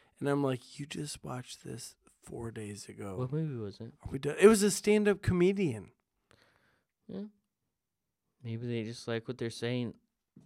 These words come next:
Speaker 2: I don't know.
Speaker 1: Man, it was crazy. It's
Speaker 2: I used to
Speaker 1: crazy.
Speaker 2: watch, like, for a while, I used to watch the movie Castaway.
Speaker 1: Oh, yeah.
Speaker 2: There
Speaker 1: Wilson!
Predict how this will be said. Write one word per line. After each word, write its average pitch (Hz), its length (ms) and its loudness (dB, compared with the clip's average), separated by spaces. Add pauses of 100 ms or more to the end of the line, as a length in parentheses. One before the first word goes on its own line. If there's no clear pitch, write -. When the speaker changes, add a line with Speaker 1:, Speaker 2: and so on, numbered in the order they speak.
(600)
Speaker 2:
I 98 140 -10
don't 113 200 -4
know. 120 240 -6 (260)
Speaker 1:
Man, 165 320 -2
it - 20 -4
was 117 160 -8
crazy. 151 540 -2 (100)
It's 117 240 -16
Speaker 2:
I 131 80 0
used 131 220 2
to 127 60 -10
Speaker 1:
crazy. 156 100 0
Speaker 2:
watch, 147 340 0
like, 127 140 -6
for 147 160 0
a 131 60 4
while, 131 440 6
I 135 100 6
used 131 260 4
to 139 60 2
watch 127 300 4
the 131 80 2
movie 123 320 4
Castaway. 107 1000 -4 (1500)
Speaker 1:
Oh, 220 220 10
yeah. 196 180 8
Speaker 2:
There 196 160 -4
Speaker 1:
Wilson! 403 680 12